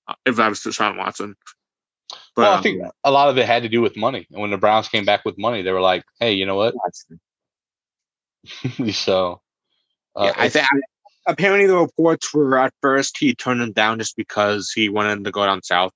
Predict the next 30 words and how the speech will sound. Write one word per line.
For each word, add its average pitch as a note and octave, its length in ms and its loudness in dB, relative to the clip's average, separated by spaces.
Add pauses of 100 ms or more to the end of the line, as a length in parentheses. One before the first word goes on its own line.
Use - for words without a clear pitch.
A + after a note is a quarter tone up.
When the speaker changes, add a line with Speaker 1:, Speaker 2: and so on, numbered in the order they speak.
Speaker 1:
'cause - 80 -14
that's F#2 180 -6
where F#2+ 120 -2
he's F#2 200 -4
from. F#2+ 260 -8 (260)
Speaker 2:
Yeah. G2 360 2
Speaker 1:
But G2 100 -12
then A2+ 80 0 (320)
I G#2+ 40 0
thought G#2 140 2
about G2+ 300 2
it G2 120 -2
for G#2 140 -4
a G2+ 60 -6
second, G2+ 360 -6
like, A2+ 120 -18 (200)
"You C#3 120 -8
know C3+ 120 -4
what? B2+ 260 -2 (800)
I'm G#2+ 80 -10
gonna A#2 140 2
be A#2+ 300 2 (260)
behind A2+ 560 0
Wyatt, G#2 340 -2
Wyatt G#2 420 -2
Teller F#2+ 360 -4 (200)
in A2 60 -14
the G#2 60 -8
offensive G2 360 -4
line. F#2+ 300 -4